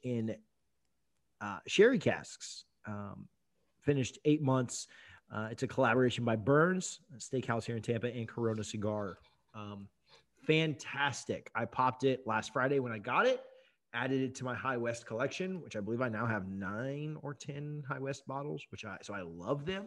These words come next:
I love the finishes. Um, I, we'll do an entire episode one day on finishes, uh, things that have been aged in bourbon barrels and then finished in a different kind of barrel for a certain number of months. I love it. I love what it does for it. It,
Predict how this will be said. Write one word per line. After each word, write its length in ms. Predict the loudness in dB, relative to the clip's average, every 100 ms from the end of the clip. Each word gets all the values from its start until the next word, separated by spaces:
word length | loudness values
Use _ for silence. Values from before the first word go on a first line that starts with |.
| -8
I 60 | -4
love 200 | -2 -2
the 60 |
finishes. 640 | -4 0 2 2 0 -2 -6 -14 -20 -20 -6
Um, 480 | -2 -2 -2 -6 -12 _ _ _ -4
I, 140 | -2 0
we'll 200 | 2 2
do 180 | 6 6
an 60 | 6
entire 560 | 4 6 8 8 4 -4 -2
episode 320 | -2 0 -2
one 120 | 0
day 100 | 0
on 160 | -2 -4
finishes, 640 | -4 -4 -4 -2 -2 -2 -12 -20 -20 _
uh, 220 | -2 0 0
things 300 | 2 2 4
that 240 | 2 2
have 140 | -2 -2
been 160 | -2 2
aged 260 | 6 6 6
in 180 | 0 -6 _
bourbon 240 | 0 2 4
barrels 240 | 2 2
and 80 | 0
then 100 | -6 -10 -6
finished 340 | -4 -2 -6 -8
in 80 |
a 100 | -6 -6
different 420 | -8 -8 -10 -10
kind 320 | -14 -10 -8 -10
of 140 | -8
barrel 360 | -8 -6 -6 -6
for 180 | -6 -6
a 40 | -6
certain 320 | -8 -8 -6
number 220 | -6 -6
of 100 | -2
months. 360 | 0 0 -2 -12 -18 -20 _ 6
I 140 | 6
love 320 | 8 4 6
it. 180 | 6 4 0
I 40 |
love 180 | 4 6
what 120 | 6
it 100 | 4
does 260 | 6 4 4
for 280 | 2 6 6
it. 240 | 4 2
It, 240 | -6 -6